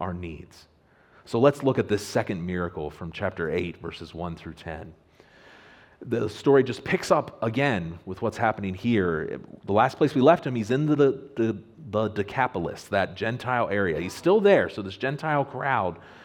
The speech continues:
this multitude gathers, and they listen to Jesus for three days. Verse one says, "In those days, when again a great crowd had gathered, they had nothing to eat, he called his disciples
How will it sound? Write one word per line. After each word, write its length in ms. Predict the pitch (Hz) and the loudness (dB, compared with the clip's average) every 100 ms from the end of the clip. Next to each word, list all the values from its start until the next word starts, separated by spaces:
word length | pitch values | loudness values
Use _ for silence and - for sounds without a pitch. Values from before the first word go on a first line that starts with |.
| - | -10
this 160 | 113 110 | -8 0
multitude 460 | 131 131 107 101 | 0 0 -4 -4
gathers, 540 | 95 131 135 107 82 - | 0 2 2 0 -4 -4
and 80 | 95 | 2
they 60 | |
listen 320 | 101 139 - | 4 4 2
to 60 | 117 | -2
Jesus 400 | 104 104 85 87 | 0 -2 -2 -6
for 140 | - | -10
three 260 | 92 - 110 | -10 -6 -4
days. 540 | 104 95 80 80 - - - - - | 0 0 -2 -6 -18 -20 -20 -20 -4
Verse 180 | 135 123 | 0 2
one 200 | 135 127 | 2 2
says, 240 | 135 120 117 | 4 2 4
"In 60 | |
those 260 | 117 139 120 | 6 6 6
days, 260 | 123 127 | 4 4
when 100 | 117 | 2
again 320 | 101 104 151 151 | -2 2 2 2
a 60 | |
great 260 | 123 131 127 | 2 2 0
crowd 340 | - 131 139 | -2 2 2
had 120 | 127 | 0
gathered, 500 | 127 127 127 131 139 - - - | 0 2 2 0 -2 -4 -10 0
they 140 | 120 | 2
had 80 | 117 | 4
nothing 340 | 127 - 143 | 4 4 2
to 100 | 139 | -2
eat, 260 | 123 147 - | 0 0 -2
he 140 | 120 | -4
called 560 | 98 - 139 156 160 135 | -6 -4 2 4 4 2
his 220 | 131 123 | -2 -4
disciples 800 | 131 - 104 101 98 90 85 - | -6 -6 -4 -4 -6 -8 -8 -12